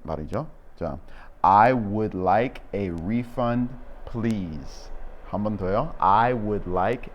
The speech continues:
a refund, please." Okay? So, these are three very useful phrases that you can use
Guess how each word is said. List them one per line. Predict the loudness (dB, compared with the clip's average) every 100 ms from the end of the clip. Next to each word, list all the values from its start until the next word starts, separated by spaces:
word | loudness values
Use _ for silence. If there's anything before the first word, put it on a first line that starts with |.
| -4
a | -4
refund, | -4 -4 -4 -4 -4 -2 -4 -6 -10 -10 -10
please." | -6 -4 -4 -4 -8 -10 -12 -12 -10
Okay? | -4 -4 -4 -8
So, | -6 -4 -4 -8 -10
these | -4 -2 -4 -6 -2
are | 0 0 -4 -12
three | -6 -4 -4 -6
very | -4 -2 -2
useful | -2 -6 -6 -10
phrases | -6 -4 -4 -6
that | -4 -4 -4 -8
you | -4 -4 -6 -12 -16
can | -8 -6 -6
use | -6 -6 -6